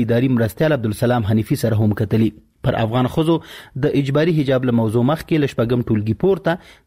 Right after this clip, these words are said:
د نجونو زده کوونکو پر مخ د ښوونځیو د تړل کېدو موضوع هم د نړیوالو له پراخ غبرګون سره مخ شوې وه. تمه ده د ملګرو ملتونو د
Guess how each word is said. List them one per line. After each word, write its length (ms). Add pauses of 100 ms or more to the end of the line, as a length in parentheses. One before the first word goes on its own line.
(100)
د 140
نجونو 380
زده 180
کوونکو 400
پر 60 (100)
مخ 100
د 140
ښوونځیو 400
د 100
تړل 280
کېدو 320
موضوع 320
هم 100 (400)
د 100
نړیوالو 500
له 40 (100)
پراخ 380
غبرګون 560
سره 200
مخ 140
شوې 220
وه. 100 (600)
تمه 200
ده 140
د 100
ملګرو 320
ملتونو 380
د 20